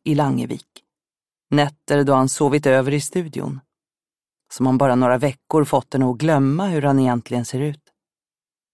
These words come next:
Han ser trött ut, tänker hon. Och lycklig. Så får han syn på henne.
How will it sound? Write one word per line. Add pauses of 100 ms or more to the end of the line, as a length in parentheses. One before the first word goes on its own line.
(220)
Han
ser
trött
ut, (200)
tänker
hon. (960)
Och
lycklig. (1800)
Så
får
han
syn
på
henne.